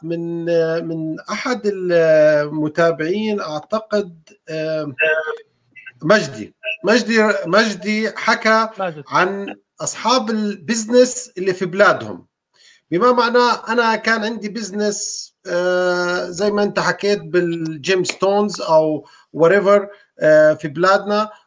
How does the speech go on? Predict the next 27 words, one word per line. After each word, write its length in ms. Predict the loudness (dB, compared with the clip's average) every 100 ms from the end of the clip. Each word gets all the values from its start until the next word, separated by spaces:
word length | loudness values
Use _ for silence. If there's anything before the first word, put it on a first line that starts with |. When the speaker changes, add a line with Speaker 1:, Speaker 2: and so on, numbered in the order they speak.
| _
Speaker 1:
وأنا 320 | -4 0 0
خلص 360 | 2 2 2 0
عندي 240 | -4 -4
خبرة، 520 | -6 -6 -2 0 0 -4 -14
جيت 260 | -6 -4 -2
على 80 | -6
السوق 360 | -6 -8 -6
الكندي، 560 | -6 -2 0 0 -4 -6 -6 _ 2
أول 340 | 4 4 4
يوم، 240 | 4 4 4
تاني 320 | 4 4 2
يوم 180 | 0 0
استأجرت 600 | -4 -6 -2 -4 -4 -6
بيت، 300 | -4 -4 -6 -12
بديت 340 | -6 -2 -2 -2
أشتغل 360 | -8 -6 -6
في 120 | -6 -6
بزنس. 540 | -6 -6 -8 -10 -20 _ _ _ _ 0
هل 200 | 2 4
هذا 280 | 4 4
صح 380 | 2 2 0 -4 -4
أم 120 | -2
خطأ؟ 340 | -2 -2 -2
هل 200 | 0 2
لازم، 380 | 2 4 2 0 -8 -20 _ _ -2
آه، 360 | 0 0 -4 -12 -2
أعت-، 320 | 0 2 0